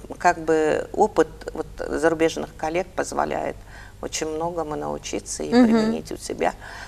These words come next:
Speaker 1: Конечно, учитывая вот менталитет,
Speaker 2: Мгм.
Speaker 1: э, наши возможности.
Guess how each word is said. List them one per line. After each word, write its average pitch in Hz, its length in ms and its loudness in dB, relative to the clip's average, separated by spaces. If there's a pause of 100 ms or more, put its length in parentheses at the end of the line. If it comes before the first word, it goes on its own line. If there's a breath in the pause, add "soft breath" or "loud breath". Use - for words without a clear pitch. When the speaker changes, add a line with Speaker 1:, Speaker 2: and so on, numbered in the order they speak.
(140)
Speaker 1:
Конечно, 208 420 0
учитывая 143 800 -2
вот 135 100 -6 (160)
менталитет, 147 800 0 (200)
Speaker 2:
Мгм. 196 300 6
Speaker 1:
э, 139 100 -4 (100)
наши 143 340 0
возможности. 165 880 -2